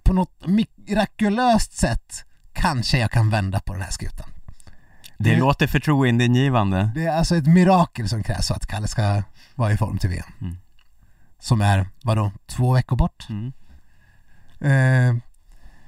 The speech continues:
Speaker 1: så jag, jag vet inte. Eh, Kalle plus Gunde låter ju som en, en härlig kombination.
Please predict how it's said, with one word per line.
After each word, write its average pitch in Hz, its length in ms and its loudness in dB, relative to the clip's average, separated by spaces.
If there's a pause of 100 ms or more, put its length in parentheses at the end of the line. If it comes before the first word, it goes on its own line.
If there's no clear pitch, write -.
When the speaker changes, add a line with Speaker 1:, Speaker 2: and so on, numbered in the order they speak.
(180)
Speaker 1:
så - 200 0
jag, 165 160 -4
jag 175 120 4
vet 185 240 4
inte. 110 220 -2 (360)
Eh, 127 540 2 (360)
Kalle 160 360 2 (380)
plus 139 200 2
Gunde 151 380 4
låter 135 220 0
ju 123 60 -2
som 127 100 -2
en, 165 160 4 (400)
en 139 120 -2
härlig 143 420 2
kombination. 131 600 2